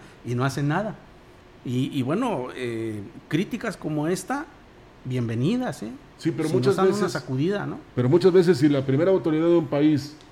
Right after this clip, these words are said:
Speaker 2: hace, digamos, caminito, todos lo seguimos.
Speaker 1: Definitivo.
Speaker 2: Entonces, por eso tienen que influir de esa manera positiva.
Speaker 1: Así es.
Speaker 2: Bueno, pues ojalá y lo hagamos.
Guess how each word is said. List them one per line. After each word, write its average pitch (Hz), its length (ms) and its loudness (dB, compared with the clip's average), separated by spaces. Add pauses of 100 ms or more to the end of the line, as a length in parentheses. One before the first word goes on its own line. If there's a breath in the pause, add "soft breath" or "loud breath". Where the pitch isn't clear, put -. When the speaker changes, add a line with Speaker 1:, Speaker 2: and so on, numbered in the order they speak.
(200)
Speaker 2:
hace, 113 1120 0 (100)
digamos, 143 300 -2
caminito, 143 540 2 (480)
todos 175 180 2
lo 147 60 2
seguimos. 143 480 -2 (720)
Speaker 1:
Definitivo. 139 480 0
Speaker 2:
Entonces, 127 60 -2
por 123 40 -2
eso 139 200 -2
tienen 175 280 0
que 139 80 0
influir 160 440 0 (380)
de 127 80 -2
esa 135 120 -2
manera 127 240 0
positiva. 101 440 -12 (200)
Speaker 1:
Así 98 160 -12
es. 82 140 -14
Speaker 2:
Bueno, 131 240 2
pues 110 120 -8
ojalá 160 320 2
y 139 220 -2
lo 127 80 -2
hagamos. 117 420 -6